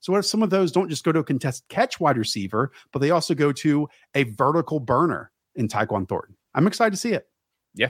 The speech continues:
Speaker 2: throw him on that Z spot. Let him, let him go crazy.
Speaker 1: New Orleans Saints.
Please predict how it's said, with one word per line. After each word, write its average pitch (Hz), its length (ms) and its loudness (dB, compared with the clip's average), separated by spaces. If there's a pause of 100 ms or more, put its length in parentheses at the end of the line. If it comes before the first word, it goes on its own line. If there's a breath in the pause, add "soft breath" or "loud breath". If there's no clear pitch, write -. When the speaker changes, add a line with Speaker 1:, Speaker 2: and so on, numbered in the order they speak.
(160)
Speaker 2:
throw 143 120 2
him 170 80 0
on 185 100 2
that 143 200 2
Z 147 120 2
spot. 110 260 2
Let 117 100 2
him, 113 180 -4
let 123 120 2
him 127 60 -8
go 123 100 0
crazy. 123 340 -2 (2500)
Speaker 1:
New 180 100 0
Orleans 214 260 0
Saints. - 600 -4